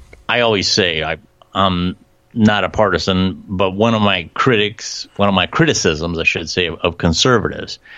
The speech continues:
is that it takes them, like you said, it takes them, you know, to have one of their own. You know, uh,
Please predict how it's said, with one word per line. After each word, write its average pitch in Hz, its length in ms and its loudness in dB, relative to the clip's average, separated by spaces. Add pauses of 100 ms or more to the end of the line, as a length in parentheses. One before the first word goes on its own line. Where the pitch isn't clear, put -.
(460)
is 110 220 0
that 117 160 2
it 113 160 2
takes 151 320 -2
them, 95 120 0
like 98 260 0
you 87 100 -2
said, - 460 -6 (280)
it 101 160 -6
takes - 420 -4
them, 85 500 0 (600)
you 104 80 -2
know, 101 140 2
to 107 120 2
have 131 240 0
one 123 220 4
of 104 80 2
their 98 260 0
own. 80 360 -2
You 87 80 0
know, 95 180 2
uh, 98 200 0